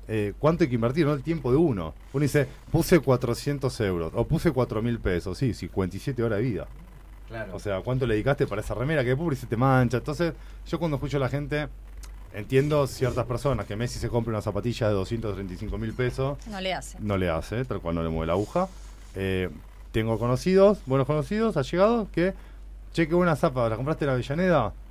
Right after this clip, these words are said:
Speaker 1: "No, en Cabildo".
Speaker 2: Mirá,
Speaker 1: "¿Cuánto te salieron?".
Speaker 2: si haces, si haces números redondos,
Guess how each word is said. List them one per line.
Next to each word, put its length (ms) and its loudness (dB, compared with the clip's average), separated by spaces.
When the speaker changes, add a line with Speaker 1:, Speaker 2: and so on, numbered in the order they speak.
Speaker 1:
"No, 280 4
en 60 -2
Cabildo". 560 -2
Speaker 2:
Mirá, 180 -4
Speaker 1:
"¿Cuánto 200 0
te 120 -2
salieron?". 380 0
Speaker 2:
si 60 -2
haces, 300 -4
si 160 -10
haces 240 -8
números 400 -8
redondos, 440 -8